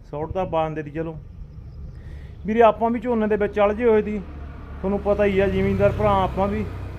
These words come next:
ਜਿੰਨਾ ਕੁ ਬਾਪੂ ਨਾਲ ਕੰਮ ਕਰਾ ਹੁੰਦਾ ਕਰਾ ਦਿੰਦੇ ਆ। ਤੁਹਾਨੂੰ ਪਤਾ ਆਪਾਂ ਦਾ ਹਾਰਟ ਦੀ ਪ੍ਰੋਬਲਮ ਆ, ਨਾੜਾਂ ਬਲੌਕ ਨੇ, ਡਾਕਟਰਾਂ ਦਾ ਬੰਦ ਕਰਿਆ ਹੋਇਆ ਕੰਮ, ਚੱਲ ਜਿੰਨਾ ਕੁ ਹੁੰਦਾ ਉਹਨਾਂ ਕੁ ਕਰੀ ਜਾਂਦੇ ਆ।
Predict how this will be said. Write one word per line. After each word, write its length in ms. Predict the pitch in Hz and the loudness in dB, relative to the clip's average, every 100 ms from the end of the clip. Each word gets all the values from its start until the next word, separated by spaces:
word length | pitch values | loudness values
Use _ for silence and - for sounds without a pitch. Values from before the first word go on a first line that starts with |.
| - - - - - - - - - | -14 -14 -14 -16 -16 -16 -18 -18 -6
ਜਿੰਨਾ 240 | 185 196 | 0 2
ਕੁ 100 | 190 | 2
ਬਾਪੂ 280 | 190 185 196 | 2 0 0
ਨਾਲ 120 | 202 | -2
ਕੰਮ 240 | 190 190 185 | 0 0 0
ਕਰਾ 280 | 190 185 180 | 0 2 2
ਹੁੰਦਾ 280 | 185 185 | 0 -4
ਕਰਾ 300 | 180 175 170 | -2 0 0
ਦਿੰਦੇ 260 | 170 175 180 | 0 -4 -4
ਆ। 60 | 180 | -6
ਤੁਹਾਨੂੰ 220 | 170 170 | -6 -6
ਪਤਾ 260 | 170 175 | -4 -2
ਆਪਾਂ 220 | 170 170 170 | -2 -4 -4
ਦਾ 120 | 165 | -2
ਹਾਰਟ 200 | 156 165 | -2 -2
ਦੀ 140 | 180 | -6
ਪ੍ਰੋਬਲਮ 400 | 180 175 160 165 | -4 -2 -2 -2
ਆ, 40 | 165 | -4
ਨਾੜਾਂ 280 | 156 156 160 | -4 -4 -4
ਬਲੌਕ 320 | 151 147 151 | -2 -4 -4
ਨੇ, 200 | 151 143 - - | -8 -10 -14 -8
ਡਾਕਟਰਾਂ 480 | 151 151 156 156 151 | -8 -6 -6 -6 -8
ਦਾ 60 | - | -10
ਬੰਦ 300 | 143 151 151 | -6 -4 -4
ਕਰਿਆ 220 | 151 151 | -4 -2
ਹੋਇਆ 160 | 151 147 | -2 -2
ਕੰਮ, 240 | 147 147 | -6 -6
ਚੱਲ 160 | 151 151 | -6 -6
ਜਿੰਨਾ 280 | 156 160 156 | -6 -4 -4
ਕੁ 80 | |
ਹੁੰਦਾ 200 | 156 147 | -6 -4
ਉਹਨਾਂ 200 | 156 156 | -4 -6
ਕੁ 60 | 135 | -6
ਕਰੀ 180 | 147 139 | -8 -6
ਜਾਂਦੇ 280 | 139 143 | -6 -6
ਆ। 140 | 151 | -8